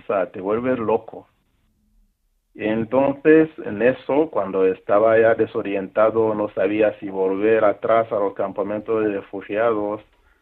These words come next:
pues caí entre las manos de un obispo bueno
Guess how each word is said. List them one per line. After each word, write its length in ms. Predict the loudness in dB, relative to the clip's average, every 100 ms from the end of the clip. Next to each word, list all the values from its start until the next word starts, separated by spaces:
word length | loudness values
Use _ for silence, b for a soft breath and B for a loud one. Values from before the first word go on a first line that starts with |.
| _ _ _ _ _
pues 200 | -12 -12
caí 520 | -6 -4 -2 -4 -6 -8
entre 840 | -12 -14 -12 -8 -6 -8 -10 -10
las 200 | -10 -8
manos 400 | -6 -4 -2 -4
de 80 | -6
un 160 | -10 -8
obispo 460 | -10 -12 -12 -10
bueno 440 | -8 -8 -8 -10